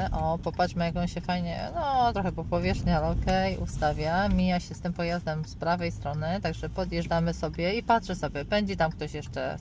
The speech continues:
czekać na niego? No jasne, po co mam mu wymuszać pierwszeństwa? Przecież on jedzie, e, pierwszy na wprost, bo ja skręcam w lewo. Obserwuję sobie jeszcze, czy tutaj nie ma nikogo na przejściu dla pieszych.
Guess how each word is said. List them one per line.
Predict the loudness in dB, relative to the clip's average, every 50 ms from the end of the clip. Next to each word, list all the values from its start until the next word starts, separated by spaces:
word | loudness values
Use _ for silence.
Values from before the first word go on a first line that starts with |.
| -6
czekać | -6 -4 -2 -2 0 0
na | 0 0
niego? | 0 0 0 0 2 2 2 0 -2 -6 -14 -16 -10 -8
No | -4
jasne, | 2 2 2 2 4 4 2 2
po | 2 0
co | -4 0
mam | 0 2 2
mu | 2 0 0
wymuszać | -2 -2 -4 -4 -4 -2 -4 -4
pierwszeństwa? | -2 -4 -4 -2 -4 -4 -4 -4 -4 -4 -4 -4
Przecież | -4 -4 -4 -2 0 0
on | 0 0
jedzie, | 0 -2 -2 0 -2 -2 -2 -4 -8 -12 -12 -12 -12 -10 -6 0
e, | 2 2 4 4 2 0 0
pierwszy | -2 -2 -2 -2 0 2
na | 4 4 4
wprost, | 2 2 0 0 0
bo | 0
ja | -2 -2 -2
skręcam | 0 -2 0 2 2 2 2
w | 2
lewo. | 2 0 0 0 -2 -4 -4 -8 -10 -10 -4 -2
Obserwuję | -2 2 4 4 4 4 4 2 2 2
sobie | 0 0 0 0 0
jeszcze, | 0 0 0 -2
czy | -4 -4 -2
tutaj | -2 0 2 2 4 4
nie | 4 4
ma | 4 4 2
nikogo | 2 2 2 2 2
na | 2 2 0
przejściu | 0 -2 -2 -2 -2 -2
dla | 0 -2
pieszych. | 0 0 0 0 0 0 0